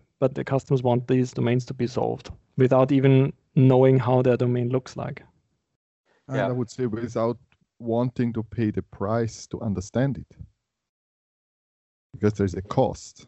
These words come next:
Speaker 2: So if I have something complex, I can understand it, but that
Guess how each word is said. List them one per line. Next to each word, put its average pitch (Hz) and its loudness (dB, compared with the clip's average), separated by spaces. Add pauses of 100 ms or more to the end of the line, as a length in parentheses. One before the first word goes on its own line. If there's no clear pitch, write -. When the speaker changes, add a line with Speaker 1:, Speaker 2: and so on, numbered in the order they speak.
Speaker 2:
So - -6
if 104 -2
I 107 2
have 110 0
something 98 -4
complex, - -2
I 104 -6
can 95 -4
understand 104 -2
it, 101 -8
but 98 -4
that 98 -12